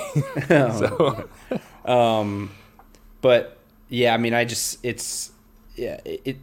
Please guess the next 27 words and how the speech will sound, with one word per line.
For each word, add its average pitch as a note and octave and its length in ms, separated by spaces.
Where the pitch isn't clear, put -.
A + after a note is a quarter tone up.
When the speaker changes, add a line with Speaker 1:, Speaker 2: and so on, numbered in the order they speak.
Speaker 2:
no, A2 360
that A2+ 280
obviously G#2+ 480
should G2 240
not G2 340
be A2 140
an G2+ 80
option, G2 540
um, G#2+ 260
because B2+ 300
then D3 200
you B2 120
open A#2+ 220
up A#2 140
a A2+ 60
whole, G#2+ 580
well, C#3+ 100
first F3+ 260
of D3+ 60
all, B2+ 100
because C3+ 380
it's A#2+ 120
just C3 200
not A#2+ 320
the A#2 80
right A2 240
thing, - 380